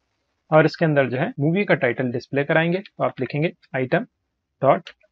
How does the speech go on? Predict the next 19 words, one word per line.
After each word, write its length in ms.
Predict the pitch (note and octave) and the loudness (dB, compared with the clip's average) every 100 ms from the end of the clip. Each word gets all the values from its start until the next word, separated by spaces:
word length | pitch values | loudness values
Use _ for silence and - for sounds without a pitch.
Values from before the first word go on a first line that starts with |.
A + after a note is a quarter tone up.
| _ - | _ -2
title, 420 | C3 A#2+ F3+ C#4+ - _ | -2 2 0 0 -6 _
और 160 | D#3 D#3 | 2 2
टी 200 | - F#3 | 2 -2
capital 420 | E3+ D3+ D#3 F3 D#3+ | 0 -2 2 0 2
है 120 | E3+ | 0
या 80 | E3 | 0
नहीं 140 | E3+ | -2
check 260 | E3+ D3 - | -2 -6 -2
कर 100 | D3 | -2
लेते 240 | B2 A#2 D#3 | -2 -4 -6
हैं। 120 | A#3+ _ _ _ _ _ _ _ | -8 _ _ _ _ _ _ _
मैं 100 | D#3+ | -4
इतना 180 | - F3 | 0 0
सेव 180 | - D3+ | 2 2
कर 160 | D#3 C#3 | 2 0
लेता 220 | C3 B2+ | 0 -2
हूँ 100 | B2 | -2
पहले, 180 | C3+ G3 - | -2 -4 -8
save, 300 | - C#3+ | -2 -2